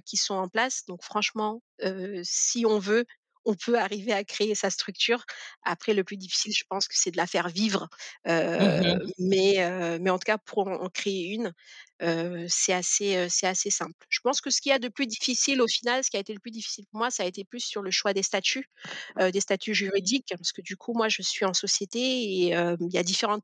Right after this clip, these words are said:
Speaker 1: types de, d'entreprises et de sociétés avec chacun ses avantages et ses inconvénients. Donc, heu, c'est, heu, ça a été plus moi ça qui a été difficile pour, heu,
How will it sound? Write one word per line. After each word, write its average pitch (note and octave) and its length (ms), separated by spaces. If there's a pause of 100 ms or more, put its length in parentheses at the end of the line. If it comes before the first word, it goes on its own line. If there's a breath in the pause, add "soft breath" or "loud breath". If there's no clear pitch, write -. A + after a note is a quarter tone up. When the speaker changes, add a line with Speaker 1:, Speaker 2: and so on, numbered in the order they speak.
Speaker 1:
types G3 220
de, F#3 140
d'entreprises G#3 580
et G#3 60
de F#3 100
sociétés G3+ 580 (360 loud breath)
avec G3 280
chacun G#3+ 460
ses - 240
avantages G3 520
et F#3+ 40
ses F#3 200
inconvénients. F#3 640 (460 loud breath)
Donc, F3+ 260
heu, F3+ 160
c'est, F#3 380
heu, F3+ 480
ça - 180
a F#3+ 40
été G3 260
plus - 400
moi G3+ 200
ça G3+ 200
qui - 120
a - 20
été F3+ 220
difficile F#3 640
pour, F3+ 300
heu, F3 260